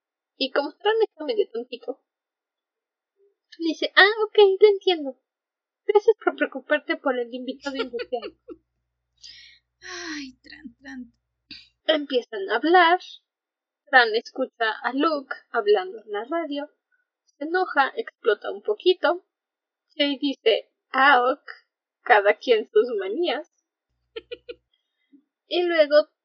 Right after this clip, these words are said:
Speaker 1: Tran le explica, "No, pues es que es mi exnovio y estaba loco y hacía esto y hacía el otro". Y Jay todavía dice, "Ah, ok, cada quien sus manías". Y es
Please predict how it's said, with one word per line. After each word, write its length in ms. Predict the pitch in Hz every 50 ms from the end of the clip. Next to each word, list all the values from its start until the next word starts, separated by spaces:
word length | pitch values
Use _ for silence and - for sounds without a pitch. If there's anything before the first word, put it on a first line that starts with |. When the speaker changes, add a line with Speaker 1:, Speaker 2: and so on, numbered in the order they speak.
| _ _
Speaker 1:
Tran 280 | - 302 294 262 240 240
le 120 | 240 247 254
explica, 460 | 247 _ _ - 320 339 - 330 311
"No, 260 | 339 392 415 415 403 -
pues 120 | 392 349 _
es 100 | 349 330 _
que 100 | - 330
es 100 | 254 226
mi 80 | 254 254
exnovio 520 | - _ _ 294 320 339 349 349 330 311 311
y 100 | 294 262
estaba 280 | - - 254 226 226 208 208
loco 340 | 269 320 320 311 - - 302
y 140 | 277 247
hacía 220 | - - - 277 294 330
esto 180 | 311 - - 302
y 140 | 262 240 226
hacía 180 | - - 277 254
el 120 | 214 262
otro". 420 | 302 320 311 _ 320 311 302 294 _ _ _ _ _ _ _ _ _ _ _ _ _ -
Y 120 | 247 214 226
Jay 220 | 262 285 339 339 -
todavía 420 | - 269 254 247 233 226 247 214
dice, 460 | 196 202 208 - - 220 - - - _ _ _ _ _ _ _ _ _ _ _
"Ah, 300 | - 254 277 285 285 247 247 247 269
ok, 180 | 339 - _ - - - _ _ _ _ _ _ _ _ _ _
cada 340 | - 240 247 247 226 240 240
quien 300 | - - 247 226 262 - -
sus 120 | 269 269 262
manías". 580 | 254 214 208 208 214 269 339 294 233 262 320 - _ _ _ _ _ _ _ _ _ _ _ _ _ _ _ _
Y 220 | - 349 339 415 427
es 460 | 359 349 349 381 403 - _ - -